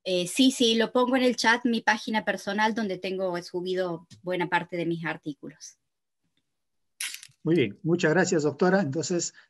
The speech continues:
Speaker 2: le reiteramos, eh, el agradecimiento por su participación. Nosotros vamos a continuar, le invitamos a, a quedarse, eh,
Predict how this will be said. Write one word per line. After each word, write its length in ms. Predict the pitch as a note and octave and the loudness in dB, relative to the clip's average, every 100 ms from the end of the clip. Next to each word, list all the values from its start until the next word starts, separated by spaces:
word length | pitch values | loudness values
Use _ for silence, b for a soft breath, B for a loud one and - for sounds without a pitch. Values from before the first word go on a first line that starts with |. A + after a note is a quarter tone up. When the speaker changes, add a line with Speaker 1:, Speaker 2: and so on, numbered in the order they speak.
| - | -6
Speaker 2:
le 80 | |
reiteramos, 720 | C3 B2+ B2+ D3 D#3 D#3 D3+ - | -2 -2 0 0 2 0 -2 -8
eh, 280 | C3 A#2 A2 B2+ - | -10 -10 -12 -16 -14
el 120 | A#2+ | -10
agradecimiento 760 | A#2 A#2 A#2+ A#2+ C3+ D3+ D3 D3 | -8 -4 -4 -2 -2 0 0 -2
por 160 | B2+ | -4
su 260 | - B2 G#2+ _ _ | -8 -12 -14 _ _
participación. 800 | C3 C3 A2 A#2+ A#2+ - G#3+ C4+ B B _ | -12 -10 -10 -6 -2 4 4 2 B B _
Nosotros 360 | B2 C#3 D#3+ C3+ | -8 -6 -4 -4
vamos 320 | C#3 D3 C3 | -4 -4 -6
a 100 | C3 | -8
continuar, 340 | C3 A#2+ G3+ | -6 -2 -2
le 80 | C4+ | 0
invitamos 480 | D3+ C3 D#3 D#3+ D3+ | -2 -2 0 0 -4
a, 120 | C3 - | -8 -12
a 120 | B2+ | -8
quedarse, 640 | B2+ C3 C3+ C3 D#3 D3 | -2 -2 -2 -6 -6 -4
eh, 440 | E3 C#3+ B2 B2 | -6 -8 -8 -10